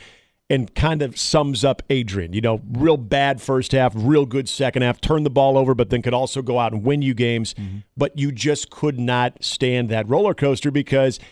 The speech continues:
Speaker 1: he might dig you in too deep of a hole that you couldn't get out. But I always, always, like, to me, the Adrian Martinez at Nebraska,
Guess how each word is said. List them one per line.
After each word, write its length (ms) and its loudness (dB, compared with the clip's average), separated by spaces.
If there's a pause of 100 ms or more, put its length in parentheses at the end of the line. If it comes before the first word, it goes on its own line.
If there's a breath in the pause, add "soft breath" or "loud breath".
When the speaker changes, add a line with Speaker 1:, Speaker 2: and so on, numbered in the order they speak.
(120 loud breath)
Speaker 1:
he 140 2
might 320 0
dig 200 -2
you 340 -2 (1040)
in 160 2
too 200 0
deep 200 0
of 120 -4
a 60 -2
hole 260 -6 (100)
that 180 -2
you 60 -2
couldn't 240 0
get 140 2
out. 200 2 (260 loud breath)
But 100 0
I 160 0 (100)
always, 800 0 (240)
always, 420 0
like, 180 0
to 100 2
me, 300 -2 (120)
the 260 0
Adrian 360 2
Martinez 520 2
at 120 0
Nebraska, 680 2